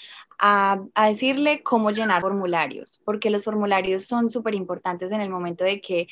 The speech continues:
pues ahí es donde tú vas a empezar a, a explicar como cuál es tu perfil. El perfil, por ejemplo, para el gobierno australiano es súper importante.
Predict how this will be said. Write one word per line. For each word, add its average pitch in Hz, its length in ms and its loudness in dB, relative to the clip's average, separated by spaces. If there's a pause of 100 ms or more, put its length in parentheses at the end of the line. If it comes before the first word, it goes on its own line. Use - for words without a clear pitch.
(260)
pues 233 140 4
ahí 220 140 2
es 202 80 2
donde 226 200 4
tú 220 140 4
vas 190 160 4
a 214 60 0
empezar 175 680 0
a, 185 560 0 (160)
a 190 60 -4
explicar 185 420 -4
como 208 260 -2
cuál 180 300 2
es 180 200 -2
tu 226 120 -2
perfil. 254 720 0 (380)
El 233 180 0
perfil, 240 480 2
por 262 120 0
ejemplo, 233 260 2
para 254 160 2
el 220 60 0
gobierno 196 340 0
australiano 220 580 -2
es - 260 -8
súper 240 340 0
importante. 175 840 -4